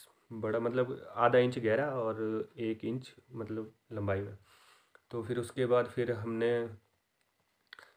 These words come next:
कुछ समझ नहीं आ रहा था, तो फिर इधर उधर फ़ोन करने के बाद, फैमिली के फ़ोन से किसी को फ़ोन किया, दोस्त वगैरह को, कि जिसको नॉलेज थी, जो मेडिकल की पढ़ाई कर रहा था, उनसे, उससे पूछा मैंने।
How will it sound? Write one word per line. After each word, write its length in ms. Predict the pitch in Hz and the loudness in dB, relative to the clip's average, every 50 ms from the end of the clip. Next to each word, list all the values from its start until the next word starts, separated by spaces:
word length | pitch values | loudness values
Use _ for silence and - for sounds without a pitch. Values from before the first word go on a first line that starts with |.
| _ _ _ _ _ _ _ _ _ _ _ _ _ - | _ _ _ _ _ _ _ _ _ _ _ _ _ -12
कुछ 140 | - 123 | -12 -6
समझ 260 | - - 127 123 127 131 | 0 2 4 6 6 6
नहीं 160 | 135 139 139 | 6 6 6
आ 60 | 131 | 6
रहा 80 | 127 123 | 6 4
था, 300 | 123 123 117 101 98 - _ - | 2 0 -6 -8 -12 -14 _ -8
तो 360 | 120 117 117 113 113 113 110 110 110 - - - - | -4 -2 -2 0 0 0 -2 -2 -6 -10 -20 -12 -6
फिर 360 | - 123 123 127 127 113 - - _ _ _ _ _ _ _ _ _ _ - | -6 -4 -2 -2 -2 -4 -6 -10 _ _ _ _ _ _ _ _ _ _ -6
इधर 220 | 131 127 131 127 | -6 -2 0 0
उधर 240 | 135 135 131 131 131 | 0 2 2 0 0
फ़ोन 300 | 131 - 127 123 127 123 | -2 -4 -4 -4 -2 -2
करने 280 | 127 123 123 120 120 | -2 -2 0 0 -2
के 100 | 120 117 | 0 0
बाद, 240 | 110 110 113 113 - | 0 0 0 -2 -2
फैमिली 360 | - - 117 113 113 117 120 | -4 -4 -4 -2 -2 -2 -2
के 80 | 117 127 | 0 -2
फ़ोन 280 | 123 123 120 113 113 110 | -2 0 -2 -2 -2 -4
से 180 | 110 - 117 117 - _ _ _ _ _ _ _ _ _ _ - _ _ _ _ - _ _ - | -6 -6 -8 -8 -8 _ _ _ _ _ _ _ _ _ _ -20 _ _ _ _ -20 _ _ -10
किसी 220 | 135 127 - 139 | -8 -6 -4 -2
को 100 | 139 135 | -2 -2
फ़ोन 280 | 131 - 123 120 120 117 | 0 -2 -4 -2 -2 0
किया, 120 | 127 120 | 0 0
दोस्त 280 | 117 120 117 117 - - | 0 0 -2 -2 -4 -4
वगैरह 280 | 117 117 113 110 113 | -2 -2 0 0 0
को, 160 | 110 113 110 | -2 -4 -6
कि 200 | 107 - 110 110 110 - - - - _ _ - | -6 -6 -6 -6 -6 -10 -16 -20 -20 _ _ -20
जिसको 220 | - - - 117 | -14 -8 -6 -4
नॉलेज 400 | 113 110 110 110 110 113 110 110 | -2 0 0 0 0 -2 -2 -4
थी, 240 | - 110 104 104 - - | -8 -8 -8 -10 -10 -8
जो 140 | 110 110 110 | -4 -4 -2
मेडिकल 400 | 110 110 110 107 107 110 110 110 | 0 0 0 0 0 0 -2 -2
की 80 | 110 | -2
पढ़ाई 300 | 113 104 107 107 104 104 | -4 -2 -2 -2 0 0
कर 120 | 101 107 101 | -2 -2 -4
रहा 100 | 104 101 | -4 -6
था, 200 | 98 101 101 - _ _ _ - - - _ - | -6 -8 -12 -12 _ _ _ -20 -20 -20 _ -10
उनसे, 280 | - 120 127 127 - 131 | -6 -4 -4 -2 -4 -4
उससे 240 | 139 131 - 151 139 | -4 0 4 4 4
पूछा 340 | 139 120 110 - - 110 | 4 4 -2 -2 -2 -4
मैंने। 260 | 104 101 101 117 - | -2 -2 -2 -4 -6